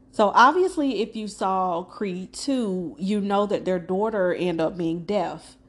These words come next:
So she's fully deaf. She can't hear at all. So they sign when talking to her throughout the movie, which is such an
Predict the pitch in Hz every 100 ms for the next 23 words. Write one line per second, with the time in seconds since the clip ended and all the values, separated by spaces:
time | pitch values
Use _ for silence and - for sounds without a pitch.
0 | _ - 226 247 233 - - 311 247 185
1 | 165 165 - 190 233 190 185 196 170 165
2 | 170 - 185 190 - - - 208 190 202
3 | - - 220 220 196 196 190 185 175 196
4 | 190 180 185 185 180 156 165 196 180 170
5 | 165 165 170 170 175 175 185 214 208 202
6 | 254 330 -